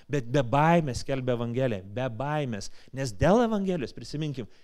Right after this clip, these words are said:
dėl evangelijos jisai buvo įkalintas ir sako, „Net jeigu man tai kainuos gyvybę, aš ne-, <laughs> nenustosiu būti apaštalu.“ Kiti broliai sako, „Ei, vyrai, negalim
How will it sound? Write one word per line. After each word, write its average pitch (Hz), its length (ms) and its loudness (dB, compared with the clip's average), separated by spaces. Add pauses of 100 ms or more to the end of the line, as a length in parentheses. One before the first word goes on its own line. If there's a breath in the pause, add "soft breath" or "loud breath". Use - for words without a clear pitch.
dėl 156 320 4
evangelijos 143 720 0
jisai 117 180 -8
buvo 113 220 -2
įkalintas 95 640 -10 (500)
ir 139 140 -8
sako, 135 220 -4
„Net 156 200 0
jeigu 147 120 -2
man 143 160 0
tai 139 120 -4
kainuos 131 320 -6
gyvybę, 110 460 -6 (420 soft breath)
aš 107 240 -2
ne-, 123 140 -6 (100)
<laughs> 165 120 -4
nenustosiu 113 600 -8
būti 104 240 -14
apaštalu.“ - 560 -10 (1120)
Kiti 110 180 -16
broliai 107 280 -4
sako, - 260 -14
„Ei, 92 300 -18
vyrai, 87 300 -18 (1200)
negalim 120 540 -14